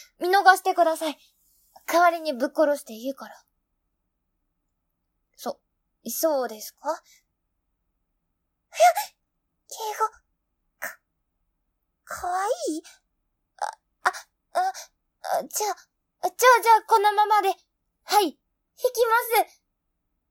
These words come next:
<coughs> すいません。熱くなりすぎて、喉がちょっと。あ、はい、大丈夫です。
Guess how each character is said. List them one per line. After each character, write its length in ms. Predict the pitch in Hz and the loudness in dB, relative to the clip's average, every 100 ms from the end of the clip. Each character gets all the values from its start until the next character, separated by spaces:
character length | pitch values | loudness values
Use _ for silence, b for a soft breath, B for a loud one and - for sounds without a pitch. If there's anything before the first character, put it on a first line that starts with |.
| _ 370 370 - _ - | _ 0 0 -6 _ 2
<coughs> 2500 | 339 427 - - 480 - - 453 - 880 906 762 - _ _ _ _ 392 392 339 622 - 571 539 - | 4 6 4 2 -4 2 2 2 -8 -8 -8 -8 -12 _ _ _ _ 4 6 4 0 0 -2 -6 -10
す 220 | - - | -6 0
い 80 | 320 | 2
ま 140 | 294 | 2
せ 200 | - - | 4 4
ん。 80 | - B B B _ _ | 2 B B B _ _
熱 260 | - 330 - | -8 -6 -4
く 140 | 262 | -6
な 220 | 220 233 240 | -6 -10 -12
り 100 | 240 | -10
す 100 | 254 | -12
ぎ 100 | 240 | -10
て、 260 | 233 202 _ - | -8 -10 _ -12
喉 380 | 262 311 302 277 | -4 -2 -2 0
が 140 | 262 | 0
ち 120 | 277 | 0
ょ 20 | |
っ 40 | 294 | -8
と。 220 | - - _ _ _ _ _ _ _ _ | -6 -8 _ _ _ _ _ _ _ _
あ、 220 | 294 294 - _ | 0 0 -4 _
は 200 | - 359 | 0 0
い、 220 | 330 - _ | 0 -6 _
大 240 | 330 359 | 2 2
丈 140 | 339 359 | 4 2
夫 160 | 294 | 4
で 120 | 277 | 2
す。 120 | 285 | -2